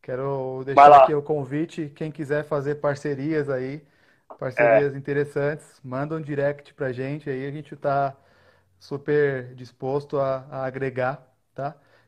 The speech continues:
Speaker 1: E amanhã vou ter uma live também, todos os dias às dezoito horas, vou fazer uma live, então hoje é quinta, né?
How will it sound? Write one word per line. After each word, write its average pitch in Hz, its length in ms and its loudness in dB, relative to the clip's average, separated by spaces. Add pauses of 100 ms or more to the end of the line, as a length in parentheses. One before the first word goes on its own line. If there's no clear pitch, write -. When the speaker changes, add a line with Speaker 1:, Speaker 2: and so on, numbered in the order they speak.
Speaker 1:
E 131 640 -6
amanhã 147 520 -2 (240)
vou 135 120 -14
ter 147 120 -6
uma 139 200 -4
live 135 320 -4
também, 135 200 -8
todos 185 240 -6
os 185 160 -10
dias 156 440 -8
às 135 160 -8
dezoito 135 360 -8
horas, 135 340 -4 (380)
vou - 80 -20
fazer 127 200 -6
uma 131 180 -6
live, 131 340 -8
então 135 420 -10
hoje 131 280 -8
é 135 100 -4
quinta, 143 420 -10
né? 143 120 -16